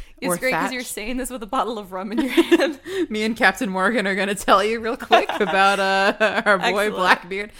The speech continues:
Speaker 2: Well, apparently, he probably didn't even kill that many people, if any, besides, like, at the very end. He, wasn't that interesting?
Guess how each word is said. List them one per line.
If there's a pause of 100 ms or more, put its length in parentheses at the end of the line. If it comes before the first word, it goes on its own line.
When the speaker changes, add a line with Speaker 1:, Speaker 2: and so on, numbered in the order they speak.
(280)
Speaker 2:
Well,
apparently, (280)
he
probably
didn't
even
kill
that
many
people,
if
any, (280)
besides,
like,
at
the
very
end. (500)
He, (320)
wasn't
that
interesting?